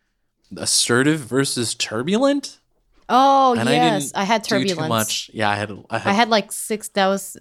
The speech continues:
Speaker 2: I, I was, like, eighty percent turbulent.
Speaker 1: Really?
Speaker 2: Yeah.
Speaker 1: Well, that surprises me. I have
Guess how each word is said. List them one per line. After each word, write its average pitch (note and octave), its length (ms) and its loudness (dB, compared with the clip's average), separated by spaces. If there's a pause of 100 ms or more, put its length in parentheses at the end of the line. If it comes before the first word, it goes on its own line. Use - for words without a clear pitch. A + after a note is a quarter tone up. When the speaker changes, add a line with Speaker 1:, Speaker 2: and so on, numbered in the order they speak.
Speaker 2:
I, G3 200 2
I F#3+ 120 0
was, G3+ 100 0
like, G#3 280 -2
eighty F#3 320 -4
percent F3 380 -8
turbulent. D3+ 460 -6
Speaker 1:
Really? A#3 560 2
Speaker 2:
Yeah. F3+ 420 -4
Speaker 1:
Well, B3+ 200 -2
that A3 160 4
surprises F#3 580 -2
me. A2 300 -6
I D3 40 -16
have F3+ 100 -14